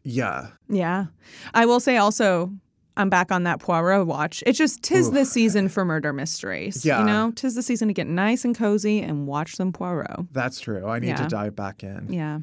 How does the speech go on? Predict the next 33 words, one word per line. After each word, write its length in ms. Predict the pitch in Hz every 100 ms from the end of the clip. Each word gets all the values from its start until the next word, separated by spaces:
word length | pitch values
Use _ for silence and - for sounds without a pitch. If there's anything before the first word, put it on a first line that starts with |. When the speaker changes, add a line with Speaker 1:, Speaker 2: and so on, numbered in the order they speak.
| -
Speaker 1:
What 240 | - 156 190
is 120 | 214
your 100 | 226
non-T 500 | 170 160 294 - 135
V 120 | 98
chaser? 640 | 92 95 82 - - 131 123
Speaker 2:
My 140 | - 269
non-T 260 | 349 381
V 120 | 392 403
chaser 340 | 349 339 359
was 140 | 320
going 200 | 220 240
to 80 | 302
the 80 | 285
Rainbow 320 | 233 302 240
Room 160 | 139 131
with 160 | 147
you, 140 | 160 139
which 160 | 151
we, 160 | 185 185
we 200 | - 190
pretty 180 | 190 226
much 180 | 233 -
covered 220 | 214 220
in 80 | 208
the 60 |
gripes. 460 | 165 165 185 233 -
But 160 | 202
again, 380 | 185 175 170 214
it 80 | 233
was 180 | 190 -
just, 220 | 185 -
like, 180 | 202